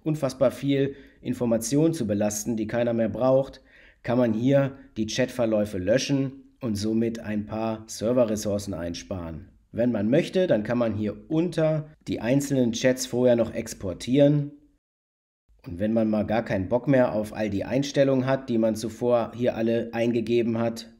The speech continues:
dann kann man auf Restore Default Settings gehen und alles ist wieder voreingestellt, wie es zu Beginn war. Gut, für uns reicht das erstmal soweit. Wir brauchen jetzt hier unseren Shortcode.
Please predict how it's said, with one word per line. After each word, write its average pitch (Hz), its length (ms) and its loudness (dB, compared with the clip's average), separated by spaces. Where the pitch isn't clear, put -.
dann 95 320 -4
kann 117 180 -2
man 113 180 0
auf 101 440 -6
Restore 113 500 -2
Default 104 500 -2
Settings 151 480 0
gehen 139 420 2
und 92 260 -12
alles 113 320 0
ist 110 200 -6
wieder 104 280 0
voreingestellt, 104 880 -2
wie 98 100 -2
es 101 160 -8
zu 101 160 -6
Beginn 117 340 4
war. 69 380 -8
Gut, 113 320 -4
für 110 160 -4
uns 123 240 -2
reicht 147 200 2
das 156 140 2
erstmal 147 380 4
soweit. 135 560 2
Wir 101 200 -4
brauchen 117 400 0
jetzt 110 200 -2
hier 110 360 -2
unseren 90 640 -4
Shortcode. 160 800 0